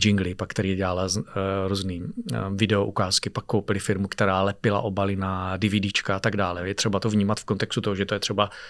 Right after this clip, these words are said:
patnáct let stará story nebo sedmnáct. A tenhle člověk prostě byl schopný udělat, já nevím, za rok, já si to dobře pamatuju, myslím, osm nebo devět akvizic.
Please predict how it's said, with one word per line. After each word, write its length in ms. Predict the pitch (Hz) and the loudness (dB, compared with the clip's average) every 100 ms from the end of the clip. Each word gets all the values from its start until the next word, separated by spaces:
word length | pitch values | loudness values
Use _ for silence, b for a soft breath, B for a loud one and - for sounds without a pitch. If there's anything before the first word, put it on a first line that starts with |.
| B | B
patnáct 320 | 110 - 101 | -2 2 2
let 140 | 101 101 | 2 2
stará 240 | 107 110 | 2 2
story 300 | - 117 127 | 4 4 4
nebo 180 | 95 90 | 0 -2
sedmnáct. 540 | - 104 110 82 - - B B B B | 0 2 0 -2 -10 -14 B B B B
A 80 | 104 | 0
tenhle 200 | 110 123 | 6 6
člověk 400 | - 110 104 101 | 6 2 0 0
prostě 360 | 110 104 - 101 | -2 2 2 2
byl 140 | 101 | 2
schopný 420 | - - - 110 | 0 -2 2 2
udělat, 400 | 104 95 101 101 | 2 -2 0 0
já 140 | 98 95 | -2 -2
nevím, 240 | 98 104 | -2 -2
za 140 | 95 | -2
rok, 160 | 98 - | -2 -2
já 80 | 95 | -2
si 140 | - | -2
to 80 | - | -2
dobře 220 | 95 110 | -4 -4
pamatuju, 400 | - 98 98 107 | -2 -2 0 0
myslím, 440 | 101 - 104 95 - | 0 0 0 0 -4
osm 280 | 95 - 104 | -4 -2 -2
nebo 180 | 104 101 | -2 -2
devět 260 | 98 101 | -2 -2
akvizic. 540 | 101 - 107 95 - | -4 -2 -2 -2 -6